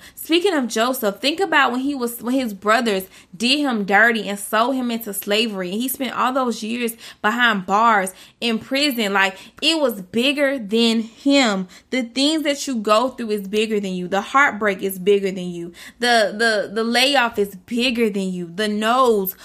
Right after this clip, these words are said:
are bigger than you. The people that are undecided about you, who overlook you, it's all bigger than you. What God has for you to do is bigger than you.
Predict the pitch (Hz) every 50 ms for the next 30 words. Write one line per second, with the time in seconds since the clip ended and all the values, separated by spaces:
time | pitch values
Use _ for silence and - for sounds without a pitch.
0 | - - - - 214 214 196 185 185 - 226 233 262 269 285 262 233 220 208 196
1 | 190 190 190 202 196 - - 320 320 - 370 349 302 262 226 208 - - - 226
2 | 254 269 269 247 226 233 - 220 208 233 254 240 214 202 196 196 196 202 208 202
3 | 202 - - 240 254 247 220 196 - - - - _ - 262 - - 226 262 262
4 | 233 226 208 202 202 226 247 285 277 - - 214 190 185 185 - - - _ _
5 | 247 302 277 - - 262 320 403 466 427 254 214 - - 240 262 294 339 - 302
6 | 302 277 233 226 226 - - _ _ - 240 233 226 208 196 220 247 240 214 190
7 | 180 180 180 - _ _ _ _ _ _ _ _ _ _ _ _ _ _ - _
8 | _ _ _ _ _ _ _ - 240 262 269 247 247 262 269 311 339 330 294 311
9 | 311 311 320 311 - 285 269 262 285 277 269 226 247 277 262 247 220 202 185 -
10 | 220 240 254 233 233 220 202 208 190 185 185 180 180 190 202 190